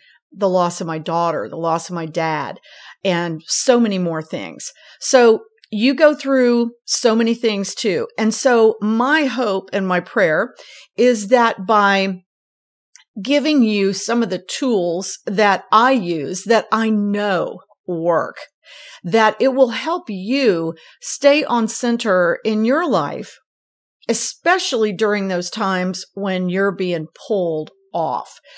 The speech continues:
So yesterday, I talked about the first chakra. And just to kind of recap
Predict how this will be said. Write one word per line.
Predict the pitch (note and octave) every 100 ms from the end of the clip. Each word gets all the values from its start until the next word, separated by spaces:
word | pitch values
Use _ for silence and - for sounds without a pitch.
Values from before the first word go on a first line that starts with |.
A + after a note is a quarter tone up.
| -
So | - - D#4+ C4+ A#2 - _ _ _ _ - _ -
yesterday, | G3+ D4+ G4 G4+ E4+ G3+ D#3+ D3+ E3 - _ - -
I | B3
talked | B3+ D#4+ F4 D#4
about | A3 G3 F#3 -
the | F#3 G#3 F#3+ -
first | A3+ A3 -
chakra. | - - F#3+ F3+ - - - _ - -
And | A#3+ B3+ B3 B3 A#3+ A#3+ A#3+ - G3 -
just | - E4 F#4 -
to | G#4
kind | - E4+ C4
of | F3
recap | F#3 F#3 G#3+ - C4+ B3+